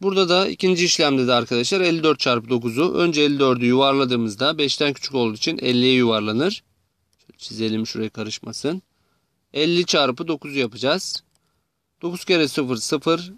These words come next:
Dokuz kere beş, kırk beş. Dört yüz elli cevabına ulaştım. İşlemin sonucunu yaptığımızda elli dört ile dokuzu çarpmam lazım.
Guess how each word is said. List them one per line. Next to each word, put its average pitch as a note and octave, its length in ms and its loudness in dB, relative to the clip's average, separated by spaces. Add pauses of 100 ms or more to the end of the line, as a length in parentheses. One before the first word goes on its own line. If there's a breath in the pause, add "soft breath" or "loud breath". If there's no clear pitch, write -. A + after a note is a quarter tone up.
(160)
Dokuz D3 240 -8
kere C3 220 2
beş, E3+ 380 0 (280)
kırk - 280 -14
beş. A#2+ 420 -2 (240)
Dört C3 240 -4
yüz B2 80 -4
elli A#2+ 220 2
cevabına A2 400 0
ulaştım. G#2+ 540 -2 (1200)
İşlemin G#3 340 2
sonucunu G3 400 4
yaptığımızda D3+ 880 0
elli D#3 260 0
dört D#3 220 2
ile C3+ 120 -4
dokuzu C3 320 -4
çarpmam C3 500 -2
lazım. A2+ 420 -2